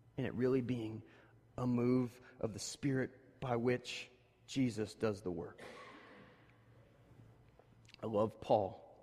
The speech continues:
the Apostle Paul. I find that very similar to him in some ways. First Corinthians chapter two. Listen to what he says. This is so freeing.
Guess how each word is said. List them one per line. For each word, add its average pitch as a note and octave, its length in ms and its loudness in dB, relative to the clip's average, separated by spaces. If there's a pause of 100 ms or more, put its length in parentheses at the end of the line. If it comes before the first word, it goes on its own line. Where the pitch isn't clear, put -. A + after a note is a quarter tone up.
the A2+ 60 -2
Apostle G#2+ 380 -2
Paul. G#2+ 600 -2
I A2 80 -10
find G#2+ 380 -2
that G#2 160 -2 (840)
very G#2+ 200 0
similar G#2+ 520 2
to A#2+ 100 -6
him A2+ 200 2
in G#2 80 0
some G#2+ 220 0
ways. G#2+ 440 0 (380)
First - 220 2
Corinthians A2+ 360 2
chapter A#2+ 300 2
two. A#2 240 0
Listen C3+ 280 2
to G3+ 40 4
what D#3 120 6
he A2+ 60 0
says. G#2 380 -4
This C#3 160 -4
is A2+ 160 -8 (160)
so - 240 2
freeing. G2+ 320 -4